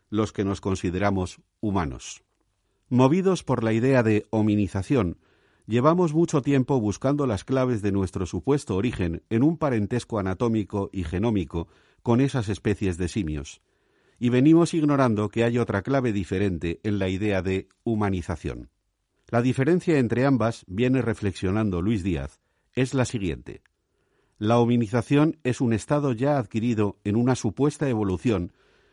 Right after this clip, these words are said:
que, por mucho que se complique, tiende a ser lineal y siempre progresiva. Ya somos homínidos.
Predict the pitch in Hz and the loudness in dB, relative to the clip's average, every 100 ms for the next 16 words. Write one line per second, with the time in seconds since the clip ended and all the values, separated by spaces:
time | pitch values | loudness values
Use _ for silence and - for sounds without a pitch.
0 | _ 123 110 120 127 175 131 107 98 117 | _ -2 2 2 4 2 2 -2 0 0
1 | 110 90 113 87 92 - _ 127 139 131 | 0 0 -2 -2 -4 -4 _ 2 2 2
2 | 104 127 107 92 90 113 117 98 - _ | 0 0 0 0 0 2 2 -2 -8 _
3 | _ _ 113 - 131 120 117 117 113 - | _ _ -4 2 2 2 2 0 -2 -2
4 | 107 98 101 - 110 67 64 _ _ _ | 0 0 -2 -2 -2 -4 -12 _ _ _
5 | _ _ _ _ _ - 92 127 - - | _ _ _ _ _ -8 0 0 0 -6
6 | - 113 107 104 - - 107 110 92 73 | -4 0 2 0 -4 -4 -2 0 0 -4
7 | 65 58 - | -8 -14 -18